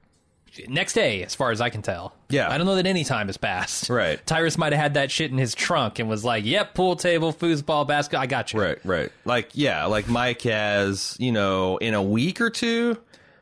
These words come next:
Speaker 2: put
Speaker 1: That's the thing I
Speaker 2: together
Speaker 1: don't
Speaker 2: this
Speaker 1: know,
Speaker 2: fa-,
Speaker 1: yeah.
Speaker 2: whole facility and the houses and
Speaker 1: He might move like a sloth, but his plans move
Speaker 2: Right.
Speaker 1: like Jimmy,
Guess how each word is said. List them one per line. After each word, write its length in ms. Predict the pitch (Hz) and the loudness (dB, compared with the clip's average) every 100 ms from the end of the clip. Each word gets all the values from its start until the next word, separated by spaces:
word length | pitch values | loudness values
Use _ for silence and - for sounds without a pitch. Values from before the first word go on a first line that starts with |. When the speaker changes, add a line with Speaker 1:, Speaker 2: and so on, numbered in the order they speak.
| _ | _
Speaker 2:
put 160 | 180 175 | -2 0
Speaker 1:
That's 360 | 160 147 156 151 | 0 2 4 4
the 60 | |
thing 60 | 165 | 2
I 40 | |
Speaker 2:
together 140 | 120 - | 4 4
Speaker 1:
don't 80 | - | 4
Speaker 2:
this 200 | 107 107 | 4 2
Speaker 1:
know, 60 | 98 | 4
Speaker 2:
fa-, 140 | 120 | 4
Speaker 1:
yeah. 40 | 117 | 4
Speaker 2:
whole 220 | 147 151 | 2 0
facility 760 | 139 - 202 196 190 170 156 | -2 0 2 0 0 0 0
and 120 | 139 95 | 2 0
the 80 | |
houses 960 | 104 160 165 160 143 151 147 143 135 120 | 0 -2 0 0 0 0 2 2 0 -2
and 640 | - 104 95 92 90 90 | -2 -2 0 0 0 -2
Speaker 1:
He 200 | 87 170 | -2 0
might 260 | 156 196 143 | 0 0 2
move 240 | 147 170 | 2 2
like 200 | 165 156 | 0 -2
a 40 | 160 | -2
sloth, 460 | 165 156 165 - | 0 0 0 -2
but 240 | 123 113 110 | 0 0 0
his 220 | 147 117 | -2 -2
plans 560 | - 139 143 120 107 | -4 0 2 0 0
move 320 | 110 117 110 101 | 0 2 2 2
Speaker 2:
Right. 160 | 82 | 2
Speaker 1:
like 320 | 98 95 - | 0 -2 -8
Jimmy, 500 | 120 123 131 92 85 | -4 -2 -2 -2 -8